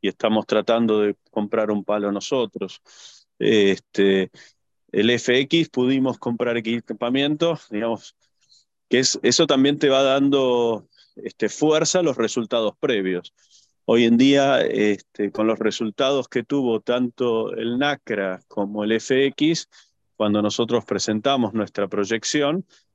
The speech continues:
con resultados, este, puede ser que se te habilite un poco más de presupuesto, ¿no? Y especialmente eso pasa en, en, en el último tramo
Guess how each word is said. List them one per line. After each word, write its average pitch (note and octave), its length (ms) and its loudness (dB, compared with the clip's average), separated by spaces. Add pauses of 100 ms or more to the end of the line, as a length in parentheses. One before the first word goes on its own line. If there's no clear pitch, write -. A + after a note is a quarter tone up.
(220)
con C3 240 -2
resultados, B2+ 960 -4 (640)
este, - 480 -4
puede A#2+ 420 2
ser C#3 220 2
que C#3+ 100 2
se B2 120 -4
te G#2+ 120 2
habilite A2 360 2
un A2 100 0
poco A2 240 -2
más G#2 140 -2
de G#2 120 -2
presupuesto, G2+ 800 -4
¿no? C#3+ 260 0 (320)
Y A2 100 0
especialmente B2 840 2
eso B2+ 220 0
pasa D#3+ 640 -2
en, G#2+ 500 -6
en, G2+ 280 -8
en G2+ 180 -4
el A2+ 200 2
último C#3 680 0
tramo D3+ 560 -2